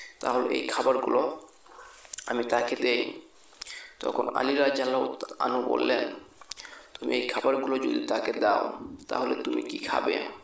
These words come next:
তখন ফাতেমা রাদিয়াল্লাহু আনহু বলল, "আমরা দুনিয়াতে এসেছি পরীক্ষা দেওয়ার জন্য, আল্লাহর সন্তুষ্টি পাওয়ার জন্য,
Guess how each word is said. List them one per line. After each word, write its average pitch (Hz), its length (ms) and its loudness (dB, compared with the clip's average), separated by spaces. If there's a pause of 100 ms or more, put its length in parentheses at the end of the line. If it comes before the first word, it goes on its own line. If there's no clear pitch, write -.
(840)
তখন - 480 -2 (300)
ফাতেমা - 380 0
রাদিয়াল্লাহু 131 480 2
আনহু 123 240 2
বলল, - 460 2 (580)
"আমরা 139 200 0
দুনিয়াতে 135 520 0
এসেছি 131 640 -2 (120)
পরীক্ষা 127 380 -2
দেওয়ার 65 260 2
জন্য, - 420 -2 (480)
আল্লাহর 120 360 2
সন্তুষ্টি - 680 -2
পাওয়ার 131 260 6
জন্য, 123 560 0